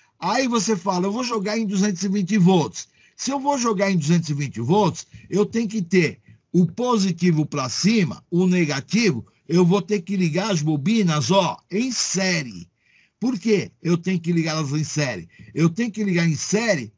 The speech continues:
pra que cada bobina me crie uma queda de tensão de cento e dez volts.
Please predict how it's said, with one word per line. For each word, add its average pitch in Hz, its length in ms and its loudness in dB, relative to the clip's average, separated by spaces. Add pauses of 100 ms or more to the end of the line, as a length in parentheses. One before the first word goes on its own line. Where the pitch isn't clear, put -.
(180)
pra 202 180 2
que 190 200 -4
cada 233 360 -4
bobina 175 600 2 (160)
me 180 260 2
crie 220 320 0
uma 190 220 2
queda 170 340 -2
de 156 120 -2
tensão 175 460 0
de 175 160 4
cento 190 380 0
e 196 40 -2
dez 196 280 0
volts. 190 500 2